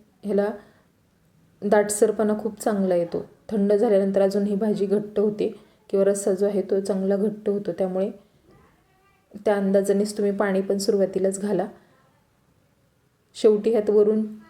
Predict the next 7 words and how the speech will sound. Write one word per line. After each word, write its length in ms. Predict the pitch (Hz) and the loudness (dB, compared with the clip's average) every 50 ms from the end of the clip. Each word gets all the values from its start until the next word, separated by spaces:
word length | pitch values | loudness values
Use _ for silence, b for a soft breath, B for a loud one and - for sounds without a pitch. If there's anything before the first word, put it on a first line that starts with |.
| - _ - - | -20 _ -6 0
चिरलेली 380 | 247 226 196 202 196 196 208 | 0 2 2 2 2 2 0
कोथिंबीर 540 | 208 - 240 226 220 - 220 214 220 226 226 | 0 2 2 2 2 2 -2 0 2 2 2
घालायची 480 | 240 226 220 185 180 180 180 180 - 190 | 0 0 2 2 2 0 -2 -2 -2 -2
आहे 80 | 180 175 | 0 0
भरपूर 300 | 202 196 - - 190 185 | -2 -4 -4 -6 -8 -8
सारी. 280 | - - 202 180 185 226 - B B B B B B B | -6 -4 -2 0 -2 -2 -4 B B B B B B B
त्यानंतर 380 | - 196 196 196 196 190 202 | -4 -2 0 0 0 0 0